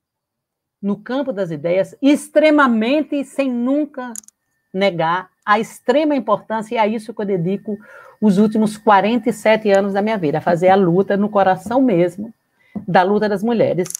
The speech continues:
e do raci-, e contra o racismo. Veja. O que aconteceu é que as lutas,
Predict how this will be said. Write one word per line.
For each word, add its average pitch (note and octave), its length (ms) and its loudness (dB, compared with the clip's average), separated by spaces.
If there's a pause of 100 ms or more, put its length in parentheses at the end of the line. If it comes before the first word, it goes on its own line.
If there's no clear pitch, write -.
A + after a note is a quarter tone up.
e F3+ 100 -6
do E3+ 100 -4
raci-, G3 340 -4
e E3+ 60 -8
contra F#3 300 -4
o F3 40 -8
racismo. G#3+ 500 -12 (260)
Veja. - 300 -10 (1800)
O C#4+ 120 4
que F4 120 4
aconteceu E3 880 0 (480)
é A3+ 140 -2
que A3 120 -2
as F#3 180 0
lutas, F3 800 -6